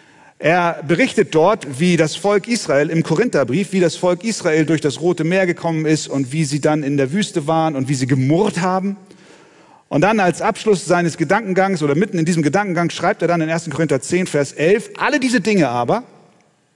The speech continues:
damit meint er das, was dort mit Israel geschah, "die jenen widerfuhren, sind Vorbilder. Und sie wurden zur Warnung für uns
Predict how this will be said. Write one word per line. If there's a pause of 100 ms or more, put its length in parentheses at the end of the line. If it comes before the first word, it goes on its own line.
(180)
damit
meint
er
das,
was (160)
dort
mit
Israel
geschah, (840)
"die
jenen
widerfuhren, (880)
sind
Vorbilder. (1200)
Und
sie
wurden
zur
Warnung
für
uns